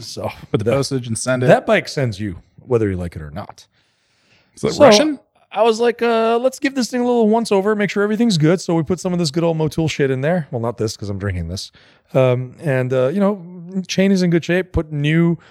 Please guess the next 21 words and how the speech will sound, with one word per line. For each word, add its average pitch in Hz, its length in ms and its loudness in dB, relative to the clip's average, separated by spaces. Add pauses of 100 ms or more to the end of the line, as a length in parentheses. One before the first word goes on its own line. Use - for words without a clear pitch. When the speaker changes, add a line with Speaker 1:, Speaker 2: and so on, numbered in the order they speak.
(140)
Speaker 1:
tractor, 160 580 -2 (120)
some, 139 200 -6
some 143 160 -6
tractor 160 360 0
tires 165 340 0
on 156 140 0
it 220 200 -6
because 147 280 -2
it's 165 220 -8
a 190 60 4
heavy 202 280 4
bike, 208 320 0
Jensen. 147 520 -4 (280)
I'm 151 80 -2
not 170 100 6
looking 170 220 0
to 160 60 0
rip 156 180 0
up 160 120 -2
tires. 135 580 -2 (800)
Um, 120 460 2